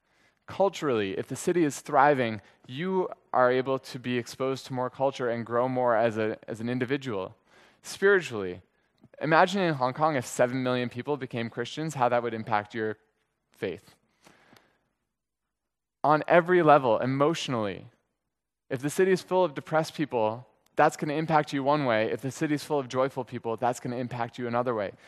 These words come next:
And God says, "Your future is tied to the future of the city that you live in. And if you care about your own future, whether you're a Christian or not, you should seek the prosperity of the city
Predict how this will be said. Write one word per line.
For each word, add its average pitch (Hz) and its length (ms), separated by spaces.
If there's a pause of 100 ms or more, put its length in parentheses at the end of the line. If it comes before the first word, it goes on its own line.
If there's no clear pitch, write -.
(140)
And 131 160
God 151 300
says, 113 440 (920)
"Your 170 400
future 143 460
is 110 220
tied 120 500
to 120 100
the 110 80
future 131 360
of 117 120
the 110 80
city 120 300
that 110 140
you 117 180
live 110 180
in. 92 180 (240)
And 127 100
if 120 120
you 135 80
care 165 300
about 165 240
your 139 160
own 127 180
future, 107 480 (140)
whether 170 180
you're 185 140
a 180 40
Christian 185 380
or 135 80
not, 135 320 (640)
you 147 120
should 135 200
seek - 380
the - 80
prosperity 117 800 (300)
of 113 160
the 110 80
city 113 420